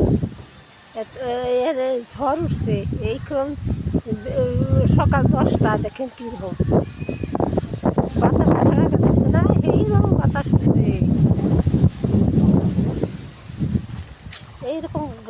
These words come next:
বাতাস উঠছে, আমি এখন গাছে পানি দিব, কারণ একখানে এইরকম রোদ উঠছে আর বাতাস শুকায় গেছে সব।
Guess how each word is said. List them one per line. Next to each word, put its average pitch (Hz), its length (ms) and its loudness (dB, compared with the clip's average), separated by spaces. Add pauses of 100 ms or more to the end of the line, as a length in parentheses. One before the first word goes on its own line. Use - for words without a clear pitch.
(220)
বাতাস 254 380 -2
উঠছে, 277 220 -10 (120)
আমি 269 200 -4
এখন 285 200 -6
গাছে - 220 2 (100)
পানি 277 260 0
দিব, 277 140 -6 (260)
কারণ 226 240 -2 (920)
একখানে 247 460 0
এইরকম 277 300 2 (520)
রোদ 247 200 4 (120)
উঠছে 302 320 -2
আর 247 80 2 (100)
বাতাস 220 300 0 (100)
শুকায় 220 360 -4
গেছে 233 220 -8 (120)
সব। 247 220 -2